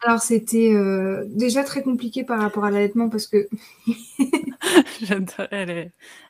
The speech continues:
Speaker 2: elle doit être attirée par les
Speaker 1: Tu
Speaker 2: images
Speaker 1: vois, elle
Speaker 2: qui
Speaker 1: regarde
Speaker 2: bougent.
Speaker 1: l'écran. Tu veux regarder l'écran, ça bouge, hein.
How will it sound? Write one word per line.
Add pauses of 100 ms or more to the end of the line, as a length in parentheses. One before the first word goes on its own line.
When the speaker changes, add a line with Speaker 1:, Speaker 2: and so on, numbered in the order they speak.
Speaker 2:
elle
doit
être
attirée
par
les
Speaker 1:
Tu (100)
Speaker 2:
images
Speaker 1:
vois,
elle
Speaker 2:
qui
Speaker 1:
regarde
Speaker 2:
bougent.
Speaker 1:
l'écran. (500)
Tu
veux
regarder
l'écran,
ça
bouge,
hein.